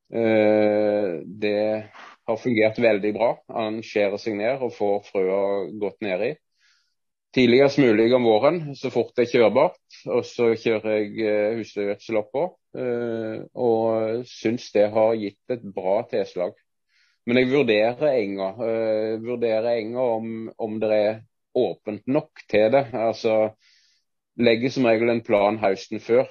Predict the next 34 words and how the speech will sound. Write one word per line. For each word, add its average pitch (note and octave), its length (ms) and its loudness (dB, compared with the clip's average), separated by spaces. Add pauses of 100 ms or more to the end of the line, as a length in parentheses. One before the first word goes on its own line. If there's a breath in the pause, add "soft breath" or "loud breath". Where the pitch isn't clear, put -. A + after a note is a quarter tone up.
(240)
på A2 120 -6
hvordan G2+ 360 -2
enga G2+ 200 -2
ser A2 320 2
ut, - 360 -12
eh, A2 580 -2 (100)
og G#2+ 720 -2 (880)
en A#2 160 0
må A2+ 180 6 (140)
ha A2+ 120 4
en A#2 120 -2
plan A2 240 2
på. B2+ 180 0
Er A#2 160 4
det, B2+ 120 4 (100)
er B2 80 2
det C3 180 0
en C3 120 -4
del C3 240 0
ugras B2+ 460 -4
i B2 200 -6
enga, C3+ 240 -8
så B2+ 160 -10
må A2+ 200 -2
en A#2 120 -6
sprøyte A2 440 -4
det G#2 140 -2
høsten G2 380 -6
før G#2 320 -2
for G#2 280 0
å G#2+ 180 0
rydde G2+ 260 -2
det G#2+ 140 -4
vekk, A2+ 160 -10